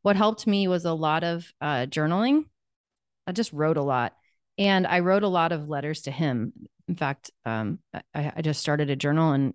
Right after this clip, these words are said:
and when I felt like it, it was, you know, "Dear Hugo, and here's how my day went, and here's what happened, and I can't believe this happened, and I can't believe you're gone, and here are all the things I don't wanna forget, and here are all my worries and fears." And I just kind of got it all out,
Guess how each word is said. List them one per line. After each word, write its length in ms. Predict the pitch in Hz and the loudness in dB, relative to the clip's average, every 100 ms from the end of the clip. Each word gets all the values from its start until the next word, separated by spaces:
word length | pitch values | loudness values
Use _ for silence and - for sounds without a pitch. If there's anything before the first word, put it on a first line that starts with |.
| _ | _
and 400 | - 139 131 139 | -6 -4 -2 -4
when 200 | 170 151 | -2 -2
I 100 | 147 | -2
felt 220 | 131 143 101 | -2 -2 -2
like 220 | 151 - | -4 -2
it, 180 | 175 - | -4 -2
it 80 | 156 | -4
was, 260 | 139 143 | -2 -4
you 100 | - | -2
know, 140 | 143 143 | -2 -2
"Dear 220 | 156 151 | -2 -2
Hugo, 420 | 165 147 143 123 | -2 -2 -2 -4
and 180 | - 139 | -4 -4
here's 200 | 143 147 | -4 -2
how 100 | 151 | 0
my 140 | 151 | 0
day 180 | 151 156 | 0 2
went, 200 | 151 139 | 2 0
and 100 | 135 | -2
here's 160 | 160 151 | -2 -2
what 100 | 151 | -2
happened, 400 | 156 147 143 139 | -2 -2 -2 -2
and 100 | 131 | -4
I 60 | |
can't 240 | 127 160 113 | -4 -4 -2
believe 220 | 165 156 | -4 -2
this 140 | 151 | -4
happened, 340 | 151 143 147 139 | -4 -6 -4 -4
and 100 | 131 | -6
I 60 | |
can't 220 | 120 156 123 | -4 -4 -2
believe 180 | 151 | -4
you're 100 | 143 | -4
gone, 360 | 135 143 143 147 | -2 0 2 0
and 160 | 123 131 - - _ | -2 -6 -12 -20 _
here 200 | - 180 | 0 4
are 40 | 170 | 4
all 120 | 160 | 2
the 100 | 156 | 0
things 240 | 156 156 | 0 -2
I 80 | 147 | -2
don't 200 | 147 156 | -2 -2
wanna 200 | 135 147 | -2 -4
forget, 580 | - 151 151 147 151 139 | -6 -4 -2 0 -2 -2
and 280 | 127 131 - _ | -2 -4 -6 _
here 180 | 180 | 0
are 40 | 160 | 2
all 80 | 151 | 2
my 160 | 147 | 0
worries 340 | 147 151 151 139 | 0 0 -2 -2
and 120 | 135 | -4
fears." 380 | 147 143 151 147 | -2 0 0 0
And 120 | 139 | 0
I 60 | |
just 200 | 139 156 | 0 -2
kind 160 | - 156 | 0 0
of 100 | 143 | 0
got 240 | 143 131 | 0 0
it 80 | 156 | 0
all 220 | 147 143 | 0 0
out, 340 | 135 131 262 | 0 2 0